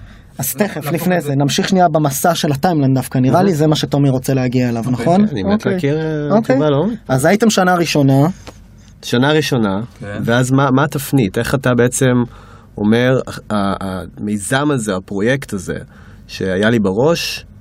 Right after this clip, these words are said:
Speaker 3: קיבל איזה תפנית מעניינת פה שכבר נהיה משהו רציני יותר.
Speaker 2: אמ, קודם כל, לא אמרתי, זה לא היה תהליך כל כך מודע כמו ש-, תשמע, התחלנו לשרת, אה, אה, יישמנו את הוויז'ן שלי שאמר, "אנשים, אנחנו נזהה בצורה אוטומטית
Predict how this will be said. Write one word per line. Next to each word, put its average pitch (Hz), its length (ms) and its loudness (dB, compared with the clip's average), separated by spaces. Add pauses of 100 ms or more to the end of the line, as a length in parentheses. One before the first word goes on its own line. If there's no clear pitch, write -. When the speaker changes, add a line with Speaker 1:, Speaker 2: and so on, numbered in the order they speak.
(160)
Speaker 3:
קיבל 110 200 0
איזה 123 140 0
תפנית 117 480 -4
מעניינת 104 500 0
פה 104 200 -2
שכבר 95 960 -6
נהיה 110 260 0
משהו 110 240 -4
רציני 101 300 -4
יותר. - 260 -8 (1000)
Speaker 2:
אמ, 120 40 -2 (1400)
קודם 180 160 4
כל, 147 120 0
לא 143 80 6
אמרתי, 135 440 4
זה 104 120 -8
לא 117 60 0
היה 131 80 4
תהליך 131 240 -2
כל 123 120 -4
כך 113 100 -6
מודע 113 320 -2
כמו 120 260 -6
ש-, - 120 -4 (360)
תשמע, 123 220 0
התחלנו 139 340 4
לשרת, 127 580 -2
אה, 123 40 -4
אה, 113 540 -8 (400)
יישמנו 131 400 0
את 139 100 -2
הוויז'ן 123 380 2
שלי 127 300 -2
שאמר, 117 460 -2 (400)
"אנשים, 101 360 -2
אנחנו 117 140 -6
נזהה 113 340 2
בצורה 131 300 -2
אוטומטית 123 460 -4